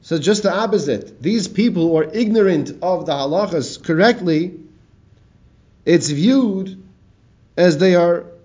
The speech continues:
blatantly disregarding the halachas just by saying, "Oh, you know, that, that's the way I saw this one do, that one do." Well, who's to say that person knows what they're talking about?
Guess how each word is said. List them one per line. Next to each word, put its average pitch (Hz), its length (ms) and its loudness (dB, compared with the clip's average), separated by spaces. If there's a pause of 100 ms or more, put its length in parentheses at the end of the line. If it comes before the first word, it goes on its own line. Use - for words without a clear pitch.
(100)
blatantly 214 600 -4
disregarding 185 760 0
the 160 80 2
halachas 156 720 0 (1300)
just 190 240 0
by 180 160 4
saying, 175 420 2
"Oh, 180 260 -2
you 147 120 -6
know, 151 220 -8
that, 160 200 -8
that's 170 220 -8
the 165 80 -12
way 165 200 -4
I 143 120 -4
saw 156 440 -4
this 196 200 -6
one 170 140 -4
do, 156 160 -4
that 175 140 0
one 208 100 0
do." 147 80 -6
Well, - 360 -4 (720)
who's 214 220 -4
to 202 100 -4
say 190 240 -2
that 175 200 -2
person 175 360 -6
knows 165 200 -4
what 156 100 -10
they're 151 80 -8
talking 165 380 -6
about? 90 240 -16